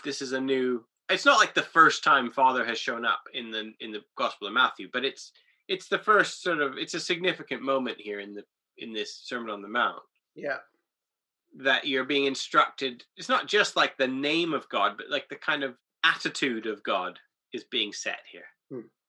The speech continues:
Speaker 1: right? And then there's this idea that, that you can approach God like, even though you are evil, you know how to good give,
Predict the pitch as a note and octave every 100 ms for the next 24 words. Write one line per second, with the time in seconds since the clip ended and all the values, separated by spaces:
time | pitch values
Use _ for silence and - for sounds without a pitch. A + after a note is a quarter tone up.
0 | _ _ - G#2 B2+ - _ _ _ _
1 | _ _ - B2+ B2 C3 B2+ C3+ C#3 B2+
2 | C3 B2+ A#2 A#2 - _ _ _ _ _
3 | _ _ _ - A#2 C#3 C3+ D3 C3 -
4 | C#3+ C3 C3 - C3 A#2+ A#2+ A#2+ A2+ G#2
5 | - - _ E3 D#3+ D#3 D3 D3+ D3+ C#3
6 | C3+ B2+ B2+ B2+ C3+ B2 B2 B2+ B2 B2+
7 | B2